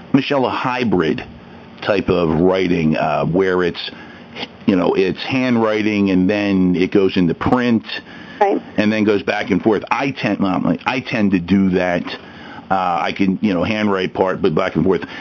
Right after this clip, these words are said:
Speaker 1: Is there anything specific that says about somebody, or is that just the way their mind is cluttered?
Speaker 2: Oh, no, no, no. Um, it says a lot. And in fact, a person who learns cursive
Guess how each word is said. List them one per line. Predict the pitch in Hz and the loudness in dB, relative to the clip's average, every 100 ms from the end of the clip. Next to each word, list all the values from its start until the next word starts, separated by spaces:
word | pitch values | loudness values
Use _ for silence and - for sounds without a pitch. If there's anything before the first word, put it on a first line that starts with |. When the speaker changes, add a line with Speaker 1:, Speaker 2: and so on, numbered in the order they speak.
| - - - | -10 -12 -2
Speaker 1:
Is | 127 | 0
there | 139 | 0
anything | 143 139 | 2 0
specific | - - 92 - 120 120 98 | 0 -2 -2 -2 0 0 0
that | 107 101 - - | 0 -2 -4 -2
says | 95 110 | 0 2
about | 127 131 127 | 2 2 0
somebody, | - 135 135 135 131 | 0 2 2 4 4
or | 113 107 | 4 2
is | 95 | 2
that | 113 107 101 | 0 -2 -2
just | - - 113 107 - - | -10 -4 -2 -2 -4 0
the | 107 | 2
way | 101 101 | 4 2
their | 95 | 4
mind | 92 92 92 90 | 4 2 2 0
is | - | -2
cluttered? | - 85 76 67 55 - - - - | 0 0 2 0 -4 -10 -18 -20 -2
Speaker 2:
Oh, | 277 254 | 0 2
no, | 262 285 | 2 4
no, | 277 269 | 2 2
no. | 269 254 214 208 - - - | 2 2 2 0 -4 -16 -4
Um, | 247 240 | 0 0
it | 247 | 2
says | 277 240 | 2 2
a | |
lot. | 240 233 240 185 - | 2 2 0 0 2
And | 247 247 247 | 2 2 0
in | 240 | 0
fact, | 311 269 247 - - - - - | -2 0 -4 -8 -16 -20 -10 -4
a | 247 | -2
person | - 359 381 - 427 | 0 2 2 2 2
who | 392 330 | 4 4
learns | 294 277 277 | 4 2 2
cursive | - 330 302 - 214 196 | 0 0 0 0 0 0